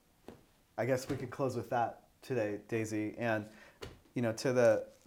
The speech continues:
all who are listening out there, again, we, we're trying to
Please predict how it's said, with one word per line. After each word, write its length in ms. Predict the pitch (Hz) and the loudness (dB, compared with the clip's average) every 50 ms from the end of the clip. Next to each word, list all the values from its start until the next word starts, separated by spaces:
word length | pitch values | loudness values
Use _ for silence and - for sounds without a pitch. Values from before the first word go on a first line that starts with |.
| - - - | 0 6 8
all 240 | 139 139 143 143 | 10 12 12 10
who 180 | 139 - 151 143 | 8 6 4 4
are 100 | 131 123 | 4 4
listening 380 | 120 127 123 127 - 135 127 120 | 4 2 0 0 -2 -4 -2 0
out 260 | 117 117 117 107 - | 0 0 0 0 0
there, 280 | 120 117 117 113 113 98 | 2 2 4 4 2 0
again, 600 | 104 104 104 120 120 113 107 104 101 104 107 104 | -2 -2 0 0 2 2 0 -2 -2 -4 -6 -6
we, 240 | 104 110 110 107 107 - - - - | -6 -6 -6 -6 -8 -12 -14 -10 -6
we're 180 | 113 107 107 | -4 -4 -4
trying 520 | 107 - - 139 123 123 123 120 117 110 110 | -4 -4 -2 0 0 2 2 0 0 -2 -6
to 380 | - - 123 110 107 104 101 | -6 -4 -2 -2 -2 -4 -4